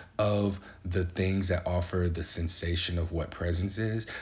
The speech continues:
but to recognize that I am present and to be in that state of presence and always offer myself a choice. I choose this. I choose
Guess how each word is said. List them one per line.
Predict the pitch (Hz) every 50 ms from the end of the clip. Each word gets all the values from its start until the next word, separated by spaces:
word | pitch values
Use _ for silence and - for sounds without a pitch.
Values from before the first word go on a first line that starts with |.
| - -
but | 92 87
to | - 85 82
recognize | 82 87 87 87 - 90 87 85 82 82 82 80 -
that | 85 85
I | 87 87 - - - -
am | 90 90 87 85 85 82
present | 82 - - 80 - - 85 - 82 - - - - - - -
and | 78 87 85
to | 87 82
be | 82 82 87 87 90 90
in | 87 85 82
that | 85 87 85
state | - - - - 85 85 82 -
of | - 85 87 87 -
presence | - - 87 87 87 87 92 95 90 - -
and | 73 - -
always | - 87 87 87 87 87 85 85 85 85 82 82 80 80 - - - - - - - -
offer | 90 85 85 82 - - 80 78 78 82 - - - - - - - - -
myself | - 85 80 78 - - - 80 78 78 80 - - -
a | - - - -
choice. | - - - - - 67 50 - - - - - - - - - - - - -
I | - 85 87 87 87 87 87 -
choose | - - - - 120 113 101 87 82 82 85 - - - - - - -
this. | 80 80 80 - - - - - - - - - - - - -
I | 87 87 87 85 85
choose | 87 - - - 113 107 98 90 82 80 82 85 -